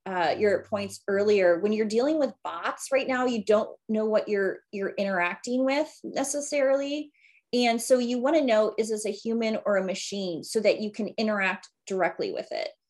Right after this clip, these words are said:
And typically when I'm choosing a chat bot, I, I want to interact with the machine because I specifically know what I want or I know what I'm after. And, um, and again, this may, it probably comes more from my perspective doing what I do.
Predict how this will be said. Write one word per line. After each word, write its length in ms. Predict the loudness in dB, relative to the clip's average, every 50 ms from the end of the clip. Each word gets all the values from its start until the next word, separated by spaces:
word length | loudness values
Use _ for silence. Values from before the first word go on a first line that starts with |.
| _ _ _ _ _ _ _ _ _ 2
And 120 | 2 2
typically 520 | 4 2 2 4 4 2 2 2 2 2
when 120 | 2 2 2
I'm 160 | 2 0 0
choosing 380 | 2 4 4 4 4 2 0 -2
a 80 | -4
chat 360 | -6 -8 -8 -8 -8 -8 -8 -10 _
bot, 320 | -8 -8 -6 -8 -8 -8 -10 -14 _ _ _ _ _ _ _ _
I, 140 | -2 -2 2 4
I 80 | 4 4
want 340 | 4 2 0 0 0 -2 -2 -2 -2
to 180 | -2 -2 0
interact 540 | 0 0 2 2 2 2 2 0 0 -2 -6
with 100 | -10 -8
the 60 | -6
machine 640 | -6 -6 -6 -8 -8 -8 -8 -8 -8 -8 -10 -12 -8 _
because 220 | -8 -4 0 2
I 80 | 2 2
specifically 680 | 0 0 0 0 2 2 0 0 2 2 2 2 2
know 160 | 2 2 2
what 140 | 4 2 2
I 60 | 0
want 340 | 0 0 0 2 2 0 0 -4
or 100 | -4 -4
I 60 | -2 -2
know 220 | 0 2 2 4
what 120 | 4 2
I'm 160 | 0 -2 -4 -6 -10
after. 680 | -10 -10 -10 -12 -12 _ -4 -2 -2 -2 -2 -4 -8 -14 _ _ _
And, 640 | -4 -2 0 0 2 0 2 0 0 0 -2 -4 -6 -8 -10 -14 -14 -12 _ -2
um, 280 | 0 0 0 2 2
and 100 | 4 6
again, 140 | 6 6 4
this 140 | 4 2 0
may, 120 | 0 0
it 120 | 0 -2 -4 -8 -2
probably 200 | 0 2 2 2
comes 260 | 2 0 -4 -6 -4 -2
more 180 | -2 -2 0
from 140 | -2 -4 -4
my 160 | -2 -2 -4
perspective 640 | -2 -4 -6 -2 -2 -2 -2 0 0 -2 -2 -2 0
doing 240 | 2 2 2 4 0
what 120 | -2 -2 -2
I 160 | -2 -4 -4 -2
do. 500 | 2 6 6 8 8 8 6 4 4